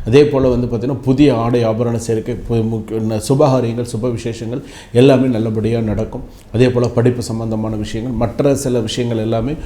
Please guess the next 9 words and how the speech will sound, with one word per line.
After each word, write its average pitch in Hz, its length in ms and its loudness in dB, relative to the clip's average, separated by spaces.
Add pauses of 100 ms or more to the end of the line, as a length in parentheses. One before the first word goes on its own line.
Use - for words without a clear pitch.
(180)
ஓரளவுக்கு 127 500 4
சாதகமாக 117 760 -2
கொண்டு 113 200 0
போகும். 110 320 -4 (340)
பூர்வீக 165 400 6
சொத்து 120 240 -2
சம்பந்தமான 117 500 -2
விஷயங்கள்லாம் 117 460 -2
கொஞ்சம் 113 220 -4